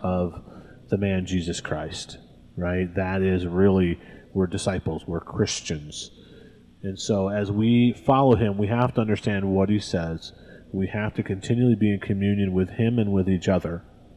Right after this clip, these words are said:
as we are the body of Christ. So as we try to grapple with this stuff, there aren't easy answers. I can't say to Chad, "Chad,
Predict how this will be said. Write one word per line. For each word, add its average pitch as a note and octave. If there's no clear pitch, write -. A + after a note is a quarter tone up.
as F#2
we G2
are A#2
the F#2+
body E2+
of D#2+
Christ. -
So F2+
as G2+
we G#2+
try A#2
to G#2+
grapple A2
with F#2
this F2+
stuff, -
there A2+
aren't C#3+
easy A#2
answers. -
I C3+
can't D#3
say D#3
to C#3+
Chad, C3+
"Chad, C3+